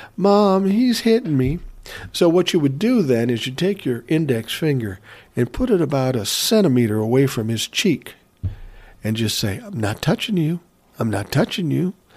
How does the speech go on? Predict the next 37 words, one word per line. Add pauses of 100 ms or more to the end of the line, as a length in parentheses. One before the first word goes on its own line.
(240)
"I'm
not
touching
you." (1120)
You're
bugging
the
shit
out
of
'em, (140)
but
you're
not
touching
'em. (140)
That's
what
Vladimir
Putin's
doing. (880)
And
if
we
allow
him
to
do
that,
he's
just
going
to
keep
fucking
doing
it.